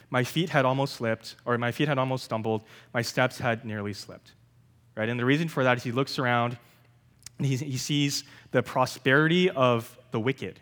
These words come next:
right? And that word in verse three for prosperity is the word shalom, okay? The, the peace of the wicked. And he sees that and, and he says, "It made him grow envious."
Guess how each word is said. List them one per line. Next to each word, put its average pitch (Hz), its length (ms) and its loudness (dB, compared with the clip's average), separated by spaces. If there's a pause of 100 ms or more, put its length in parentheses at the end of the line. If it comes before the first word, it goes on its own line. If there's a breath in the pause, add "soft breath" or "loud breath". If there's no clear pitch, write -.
(140)
right? 113 160 -2
And 120 140 -2
that 123 160 4
word 127 220 2
in 120 120 -4
verse 123 220 -4
three 123 180 0
for 123 140 -4
prosperity 117 560 -2
is 110 180 -4
the 120 100 -4
word 107 240 -4
shalom, 104 500 -6 (420)
okay? 110 180 -6
The, 110 140 -4
the - 160 -6
peace 143 420 -6
of 117 280 -4
the 113 100 -2
wicked. 110 380 -8 (800 soft breath)
And 123 80 -4
he 123 80 2
sees 202 300 2
that 135 180 6
and, 131 200 0
and 127 140 -6
he 139 80 0
says, 120 320 0
"It 123 100 -4
made 123 200 0
him 120 160 -6
grow 110 220 -2
envious." 101 580 -12